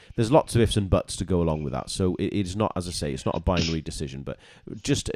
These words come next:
just as to conclude this with you, Ruth,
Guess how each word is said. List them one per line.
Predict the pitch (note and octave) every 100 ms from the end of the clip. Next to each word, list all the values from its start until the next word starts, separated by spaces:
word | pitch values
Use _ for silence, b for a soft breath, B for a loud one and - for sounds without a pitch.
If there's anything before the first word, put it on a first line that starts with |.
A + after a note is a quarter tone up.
| -
just | A#2 - -
as | G#2+ G2+ -
to | A2
conclude | - G#2 - A2 G2
this | F2+
with | F#2+ F2
you, | E2
Ruth, | B1 C#2+ - - B